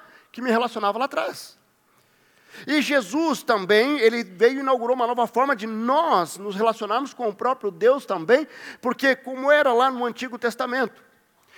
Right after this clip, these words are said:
Deus estabelece ali um tabernáculo e só entraria na presença de Deus quem era os sacerdotes ali da linhagem de Arão.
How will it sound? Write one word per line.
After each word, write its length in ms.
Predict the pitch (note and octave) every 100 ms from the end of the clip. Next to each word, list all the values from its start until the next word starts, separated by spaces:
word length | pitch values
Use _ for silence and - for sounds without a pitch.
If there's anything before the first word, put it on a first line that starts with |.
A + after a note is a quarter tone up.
| - -
Deus 380 | F#3 B3+ B3 G3+
estabelece 760 | G#3+ A#3 A3+ A#3 D4+ D4+ -
ali 140 | G#3+ G#3+
um 80 |
tabernáculo 840 | G#3+ G3 F#3 E3+ F3 F#3+ B3 C#4 D#4+ - - -
e 240 | G3+ A#3 A#3
só 240 | - B3+
entraria 560 | B3+ B3+ A3+ A3 C4+ C4+
na 140 | A#3+
presença 760 | - A#3 G#3+ E3+ A3 C#4+ - A3
de 140 | F3+
Deus 580 | D#3 F#3+ A3 C#4 - - - -
quem 240 | B3 B3 B3
era 420 | C#4 C#4+ D4 C#4+
os 120 | A3
sacerdotes 680 | B3+ A3+ C4 A#3+ C#4+ C#4 G3+
ali 220 | G#3 C4
da 160 | G3+
linhagem 580 | G3+ A3+ G3+ A3+ A3 A#3
de 140 | D3+ G#3+
Arão. 360 | A#3 D#4 D3